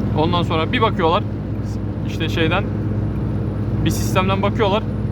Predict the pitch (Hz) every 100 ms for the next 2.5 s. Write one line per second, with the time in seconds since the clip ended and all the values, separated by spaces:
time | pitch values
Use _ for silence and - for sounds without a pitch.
0 | - - - 214 208 220 240 - - -
1 | - 196 220 220 214 - - - 180 156
2 | 160 214 214 226